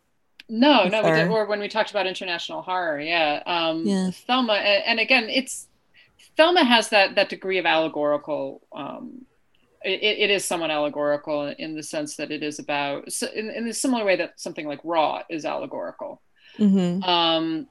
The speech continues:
Speaker 1: that it's about, it's, it's using horror to talk about,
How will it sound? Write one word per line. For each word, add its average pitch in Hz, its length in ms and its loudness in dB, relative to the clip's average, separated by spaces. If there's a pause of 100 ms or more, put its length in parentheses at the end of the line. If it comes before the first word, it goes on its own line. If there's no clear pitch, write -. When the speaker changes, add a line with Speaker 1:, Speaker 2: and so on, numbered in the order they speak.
(160)
Speaker 1:
that 175 320 8
it's 208 240 0
about, 202 800 8
it's, - 400 -4
it's - 240 -8
using 214 640 2
horror 185 800 4 (140)
to 185 120 -6
talk 170 400 0
about, 156 640 0